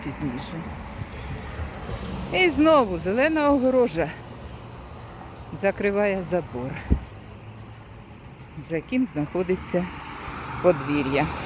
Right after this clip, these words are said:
Скрізь отакі пожежні крани. Це говорить про те, що пожежники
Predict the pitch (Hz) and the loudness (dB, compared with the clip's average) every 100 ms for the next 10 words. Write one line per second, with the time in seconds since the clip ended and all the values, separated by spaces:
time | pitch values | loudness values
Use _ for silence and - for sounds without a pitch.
0 | - - - - - 262 370 370 294 208 | -6 -6 -4 2 6 8 6 6 2 2
1 | 208 269 311 240 180 214 262 269 277 - | 0 0 2 2 4 2 4 2 2 0
2 | - - - - - - 214 202 190 185 | -6 -6 -6 -4 -4 4 10 10 10 6
3 | 190 - - - - - - - - - | 0 -4 -6 -8 -8 -10 -12 -12 -12 -12
4 | - - 208 214 202 196 190 180 - 175 | -12 2 2 4 4 4 2 0 -2 -2
5 | 160 226 294 359 - - - - - - | 4 6 6 4 -6 -8 -10 -10 -10 -10
6 | - - - 240 190 180 170 180 233 277 | -10 -8 2 2 4 4 4 4 4 4
7 | 285 269 277 | 2 2 0